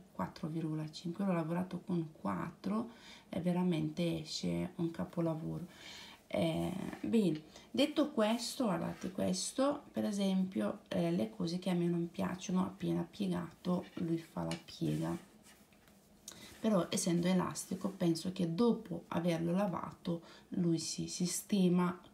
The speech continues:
come, come deve essere. Vi saprò dire dopo averlo lavato cosa, se, quanto è co-, eccomi qui ragazzi, il mio lavoro è terminato.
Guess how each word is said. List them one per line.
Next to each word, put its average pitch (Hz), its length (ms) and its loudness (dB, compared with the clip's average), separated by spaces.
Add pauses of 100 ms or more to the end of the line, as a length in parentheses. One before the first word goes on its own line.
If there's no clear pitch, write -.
(120)
come, 160 640 0 (320)
come 170 260 2
deve 170 260 0
essere. 170 500 0 (320)
Vi 202 140 2
saprò 196 500 0
dire 175 680 2 (160)
dopo 160 720 -2
averlo 165 400 -2
lavato 156 560 -4 (280)
cosa, 156 760 0 (260)
se, - 340 -2 (420)
quanto 185 580 2 (420)
è 180 160 -2
co-, - 80 -10 (720)
eccomi 170 540 -6
qui 254 220 -4
ragazzi, 208 520 -2
il 214 80 0
mio 226 240 0
lavoro 185 580 -2
è 233 260 -4
terminato. 170 1040 -2